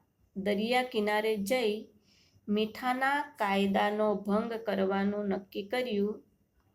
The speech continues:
અગિયારમી માર્ચની સાંજે આશ્રમમાં હજારો લોકોની જનસભાનો સત્યાગ્રહનો સંદેશો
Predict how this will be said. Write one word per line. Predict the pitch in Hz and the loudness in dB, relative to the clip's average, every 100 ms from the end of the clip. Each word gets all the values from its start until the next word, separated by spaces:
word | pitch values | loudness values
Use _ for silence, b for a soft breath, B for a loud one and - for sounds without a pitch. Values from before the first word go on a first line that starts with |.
| _ _ _ _ _ _ - - | _ _ _ _ _ _ -20 -4
અગિયારમી | 214 190 214 214 214 220 220 226 | -2 0 4 4 4 0 -2 -2
માર્ચની | 208 196 202 196 240 254 214 220 - | 0 2 2 -2 -4 -2 -2 -4 -10
સાંજે | - - 214 202 208 233 - | -10 -4 -2 2 2 2 0
આશ્રમમાં | 208 202 - 208 202 196 202 - | -4 -4 -4 -2 2 2 2 -2
હજારો | 214 196 233 233 262 277 | -6 -4 -2 0 2 0
લોકોની | 220 196 196 202 208 208 - _ - | 0 -4 -4 -4 -4 -6 -10 _ -16
જનસભાનો | 160 233 269 262 208 196 202 202 208 220 - _ _ _ _ _ _ _ _ _ _ _ _ _ _ _ _ _ _ | -4 -2 -2 -2 -2 0 2 2 0 -2 -6 _ _ _ _ _ _ _ _ _ _ _ _ _ _ _ _ _ _
સત્યાગ્રહનો | - - 240 - 262 220 214 214 214 | -6 -6 -4 2 2 4 2 2 2
સંદેશો | 208 202 202 202 196 220 | 2 4 6 4 2 -2